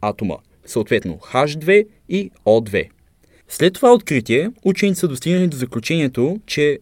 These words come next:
две молекули водород или четири водородни атома, обединени с една молекула кислород или два кислородни атома, се получават две молекули вода. Най-накрая достигнахме до заключението,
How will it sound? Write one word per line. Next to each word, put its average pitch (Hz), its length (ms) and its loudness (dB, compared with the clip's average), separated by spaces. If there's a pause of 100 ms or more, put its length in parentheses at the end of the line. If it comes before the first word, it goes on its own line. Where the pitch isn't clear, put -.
две 123 200 2
молекули 220 440 2
водород 107 680 -2
или 135 180 -2
четири 175 340 0
водородни 104 540 -4
атома, 104 460 -4 (260)
обединени 135 500 0
с 143 260 -6
една 127 180 -2
молекула 175 440 0
кислород - 580 -6 (100)
или 120 180 -4
два 123 220 -2
кислородни 98 560 -6
атома, 143 420 -4 (260)
се - 140 -10
получават 139 680 -2
две 110 240 0
молекули 165 440 0
вода. 110 320 -4 (680)
Най-накрая 180 580 2
достигнахме 143 360 -2
до 139 60 -6
заключението, 135 840 -2